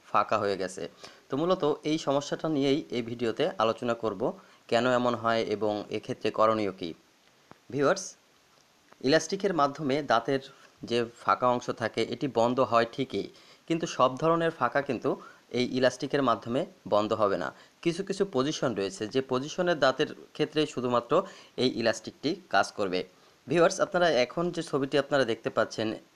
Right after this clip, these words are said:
এই দুই দাঁতের মধ্যবর্তী স্থানে এতটুকু ফাঁকাই যদি থাকে, তাহলে আপনি ইলাস্টিকের মাধ্যমে দাঁতের ফাঁকা বন্ধ করতে পারেন।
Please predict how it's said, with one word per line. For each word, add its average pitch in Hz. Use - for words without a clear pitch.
এই 147
দুই 139
দাঁতের 156
মধ্যবর্তী 131
স্থানে 117
এতটুকু 147
ফাঁকাই 147
যদি 147
থাকে, 123
তাহলে 165
আপনি 131
ইলাস্টিকের 117
মাধ্যমে 107
দাঁতের 113
ফাঁকা 139
বন্ধ 110
করতে 110
পারেন। 98